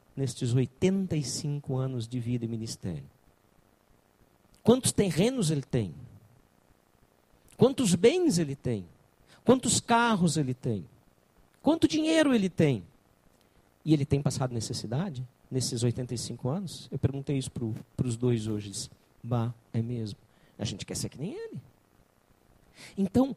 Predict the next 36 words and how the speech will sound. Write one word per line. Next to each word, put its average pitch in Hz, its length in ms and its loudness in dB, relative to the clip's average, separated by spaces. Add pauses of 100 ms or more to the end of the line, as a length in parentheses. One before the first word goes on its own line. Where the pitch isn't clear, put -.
o 208 80 -6
que - 140 -2
que - 80 -2
eu 269 60 0
quero 254 220 -2
dizer 220 240 -2
com 240 120 -2
isso? - 140 -2
Que - 80 -8
é 247 60 -2
errado 247 420 0
pensar 226 580 0
na 208 140 2
vida 202 360 0
aqui, 226 500 -2 (260)
de 151 180 0 (260)
planejar 208 680 4
as 196 140 0
coisas, 208 520 4
de, 185 280 4 (280)
de, 180 260 0
de 190 480 0 (140)
pensar 247 440 4
no 247 100 4
futuro, 226 380 8
numa 208 140 4
aposentadoria 190 640 2
que 220 100 -4
não 202 120 2
dá 196 120 2
pra 214 100 2
esperar 185 440 2
grande 185 240 4
coisa 190 240 6
do 175 80 0
governo. 170 640 8